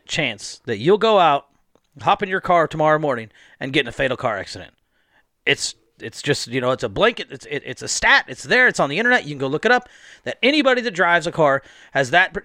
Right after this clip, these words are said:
that, that percent chance of getting in a fatal car accident wearing a seatbelt or not. It's there. That's a higher percent of you dying from covid nineteen. Should we, should we take away your car because there's a drunk driver?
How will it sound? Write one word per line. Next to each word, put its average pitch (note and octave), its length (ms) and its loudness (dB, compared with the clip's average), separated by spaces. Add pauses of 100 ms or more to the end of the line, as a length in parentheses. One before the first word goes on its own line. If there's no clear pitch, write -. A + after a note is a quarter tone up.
(120)
that, D#3 200 -2
that F#3 200 4
percent G3 340 -4
chance C#3+ 260 -4
of A2+ 160 -6
getting E3+ 220 2
in C3+ 160 -6
a A#2+ 120 -6
fatal A3 360 4
car F3+ 260 2
accident D#3+ 300 -2
wearing F#3+ 140 4
a E3+ 40 -2
seatbelt C#3+ 340 0
or B2 60 2
not. G#2+ 220 -4 (300)
It's D#3 160 -6
there. C#3+ 240 0 (720)
That's C4 260 2
a D#4+ 40 -2
higher E4+ 440 4
percent C4+ 520 2
of D#3 160 0
you G#3+ 120 0
dying F#3 320 2
from D#3+ 140 -8
covid D3 280 0
nineteen. D3 380 -4
Should F#3 180 -2
we, C4 240 2 (300)
should - 200 -4
we B3 140 2
take B3+ 240 0
away G#3+ 220 2
your F#3+ 260 4
car G3+ 300 4
because F#3+ 280 0
there's F3 160 -2
a C#3 40 2
drunk E3+ 240 -2
driver? G3+ 400 0